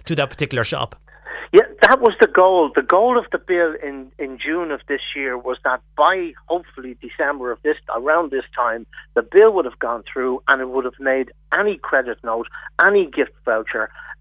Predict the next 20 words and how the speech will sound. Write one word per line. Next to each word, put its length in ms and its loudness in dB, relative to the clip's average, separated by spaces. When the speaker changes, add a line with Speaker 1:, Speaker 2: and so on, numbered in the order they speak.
Speaker 2:
any 300 0
gift 220 -2
token, 400 0
um, 400 4
valid 240 0
for 140 -2
a 40 -6
fi-, 160 2
a 100 2
minimum 480 -4
of 160 -10
five 300 -4
years. 300 -6
But 180 -2
because 580 2
the 100 0
gift 360 -2
card 380 0
element 440 0
was 160 -8